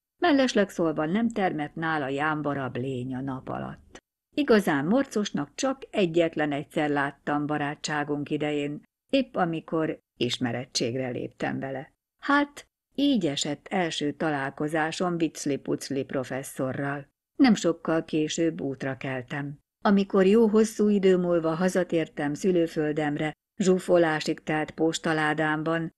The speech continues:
irdatlan nagy halom írás gyölemlett föl benne, találtam tőle is egy levelet. Közölte, hogy immár nem Dresdában lakik. Megbetegedett, göthösen kornyadozott a dohos szoba levegőtől és a könyvek porától.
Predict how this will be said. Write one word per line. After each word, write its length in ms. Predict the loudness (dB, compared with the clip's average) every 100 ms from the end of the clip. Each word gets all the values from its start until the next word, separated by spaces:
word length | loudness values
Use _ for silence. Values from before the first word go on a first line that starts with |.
| -4
irdatlan 640 | 2 2 2 -4 -2 0 0
nagy 300 | -2 -4 -6
halom 400 | -2 0 0 -2
írás 500 | 0 0 0 -2 -2
gyölemlett 560 | -2 0 -2 -4 -6
föl 240 | -4 -2 0
benne, 440 | -2 -2 -2 -4 _ -2
találtam 600 | 0 2 0 -2 -4 -4
tőle 400 | -2 -2 0 -2
is 180 | -4 -2
egy 140 | -2
levelet. 560 | -2 -4 -6 -8 -12 -20 _ _ 2
Közölte, 500 | 4 6 4 2 -2
hogy 340 | 0 -2 -2 _
immár 480 | 2 6 6 6 2
nem 340 | 4 2 0 -2
Dresdában 800 | -2 -4 -8 -10 -8 -6 -6
lakik. 420 | -8 -10 -12 -14 -18 _ _
Megbetegedett, 1040 | 2 2 2 -2 0 -2 0 0 -4 -8 -20 _ _
göthösen 600 | 2 2 2 -2 0 -2
kornyadozott 840 | 0 2 2 2 0 0 0 -4 -2
a 60 | 0
dohos 380 | 2 2 0
szoba 320 | 0 -2 2 2
levegőtől 680 | 2 0 0 0 0 -2
és 160 | -2 -2
a 120 | -4
könyvek 440 | 0 2 2 -2 -6
porától. 760 | -6 -4 -6 -8 -8 -8 -8